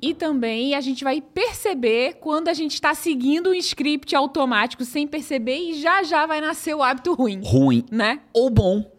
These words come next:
Speaker 2: né?
Speaker 1: Ou
Speaker 2: E aí,
Speaker 1: bom.
Speaker 2: quando eu tenho
Speaker 1: Ou bom.
Speaker 2: consciência disso.
Speaker 1: É.
Speaker 2: Então, vamos partir disso aqui, ó. Por que que eu preciso aprender como os hábitos nascem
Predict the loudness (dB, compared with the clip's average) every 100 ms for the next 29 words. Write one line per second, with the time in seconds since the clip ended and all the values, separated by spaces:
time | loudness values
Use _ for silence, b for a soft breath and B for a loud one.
0 | 0 2 4 4 4 4 4 4 2 2
1 | 2 2 2 2 2 0 0 -2 0 -2
2 | -4 -10 B B -2 2 0 0 0 2
3 | 2 -2 -2 -4 -2 -4 -4 0 2 2
4 | 0 -2 -2 -2 -4 -4 -4 -4 -4 -4
5 | -4 -4 -4 0 0 0 -2 -2 2 4
6 | 4 0 -10 B B 2 2 2 2 0
7 | 0 -4 -2 2 2 2 -2 -2 -2